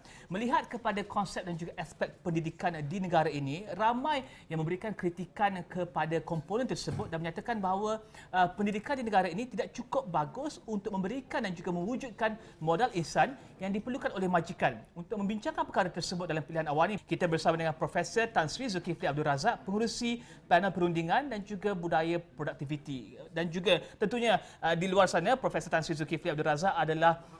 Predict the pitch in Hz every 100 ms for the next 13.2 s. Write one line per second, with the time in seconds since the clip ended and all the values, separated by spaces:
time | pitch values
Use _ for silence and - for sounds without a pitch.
0 | - 170 165 175 175 - 196 175 - 175
1 | 196 - 226 202 294 294 254 185 180 175
2 | 190 165 151 - 220 180 185 175 180 175
3 | 165 196 170 175 180 196 190 165 - -
4 | 160 151 165 165 165 165 180 170 151 151
5 | 143 147 147 151 143 147 135 123 - -
6 | - - - - - 294 294 254 233 226
7 | 240 - 190 180 180 185 170 175 175 170
8 | 160 160 156 151 151 151 - - 160 156
9 | 156 160 147 135 131 143 151 147 160 165
10 | 175 - 180 - 156 180 214 180 170 165
11 | 170 175 170 - - - 151 156 143 156
12 | 143 151 156 156 - - - 139 139 151
13 | 151 196